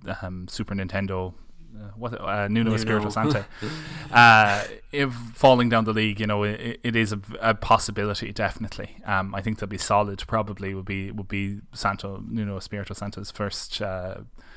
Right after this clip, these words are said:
Speaker 1: first task at hand. His, his first job he'll see to have to resolve. But after that,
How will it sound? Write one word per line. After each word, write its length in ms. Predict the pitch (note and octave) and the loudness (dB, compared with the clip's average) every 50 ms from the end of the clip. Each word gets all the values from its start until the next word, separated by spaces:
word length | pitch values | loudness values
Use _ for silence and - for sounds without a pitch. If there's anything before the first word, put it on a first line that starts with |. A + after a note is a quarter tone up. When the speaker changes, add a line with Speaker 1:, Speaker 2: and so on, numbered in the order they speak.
| - - - - - | -20 -20 -20 -20 -20
Speaker 1:
first 360 | - - - C3 A#2 - - - | -4 4 6 6 6 6 4 4
task 400 | - A#2 A2 A2 G#2+ - - A2 | 6 8 8 8 6 4 0 0
at 60 | - | 0
hand. 240 | A2 G#2 G2+ F#2+ G#2+ | 0 0 0 0 -2
His, 120 | A2 G#2+ | -2 -2
his 240 | A2 G#2 A2 G#2+ - | -2 -2 -2 -2 0
first 240 | - A2+ G#2+ - - | 0 0 0 0 0
job 220 | - A2 G#2 - | 0 0 0 0
he'll 120 | - G#2+ | 0 -2
see 200 | G2 - - G#2+ | -2 -2 -4 -4
to 80 | - - | -2 -2
have 180 | F#2 F#2+ - - | -2 -4 -4 -6
to 100 | - G2 | -8 -6
resolve. 600 | G2 G2+ G2 - G#2 G2+ G2+ F#2+ F#2+ - - - | -6 -4 -2 0 2 2 2 0 -2 -6 -10 -8
But 140 | - G2 F#2+ | -4 0 2
after 300 | G#2 G2 F2+ - - G2+ | 2 2 2 0 -4 -4
that, 420 | G2 F#2+ G#2 G#2 - - - - | 0 0 2 0 0 -4 -8 -12